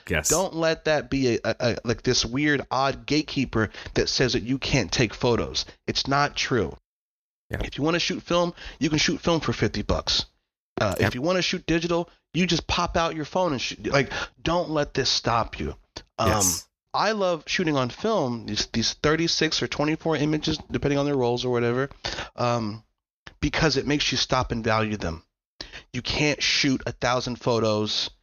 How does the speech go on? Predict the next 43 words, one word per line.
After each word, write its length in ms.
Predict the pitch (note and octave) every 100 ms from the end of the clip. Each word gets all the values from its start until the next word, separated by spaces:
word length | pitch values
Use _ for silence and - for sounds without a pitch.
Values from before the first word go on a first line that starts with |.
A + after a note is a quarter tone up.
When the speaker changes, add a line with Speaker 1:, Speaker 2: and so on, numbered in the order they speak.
| _ -
Speaker 2:
and 160 | C#3 C3
then 200 | B2 G#2+
weed 200 | B2 A#2
out 180 | A#2 -
the 60 |
goods 280 | G2+ A2+ A2
or 40 |
the 120 | G#2 G2+
bad, 260 | A2 G2+ -
the 100 | A2+
good 200 | G#2 A2+
or 60 | G#2+
the 100 | G#2
bad 280 | A2 G#2+
ones. 240 | G2 E2 - - - -
Speaker 1:
Yeah. 140 | E2+ - - C3
Speaker 2:
You 160 | C3+
have 500 | A2 - D#3+ D3+ -
to, 260 | - B2+ A2 _ _ _
especially 480 | D#3 - D3+ - E3
if 160 | E3 D3
you 80 | C3
limit 260 | C#3 C#3
yourself. 480 | G#2 G#2+ G#2 F2 - _ _ -
Like, 140 | A2+
there 140 | D#3
were 80 | F3
some 220 | - E3
days 220 | D3 C#3+ B2+
I 120 | B2
was 140 | A#2+
out 120 | B2+
shooting 220 | - B2 A2
photos 400 | B2+ C3 C#3 -
and 120 | A#2
I'm 140 | A2+
like, 160 | G#2 G2 - - -
"I've 160 | C#3+ E3+
got 220 | - -
two 200 | - D#3+
rolls 300 | D3 E3+ E3+
on 160 | E3+
me. 220 | F3 F#3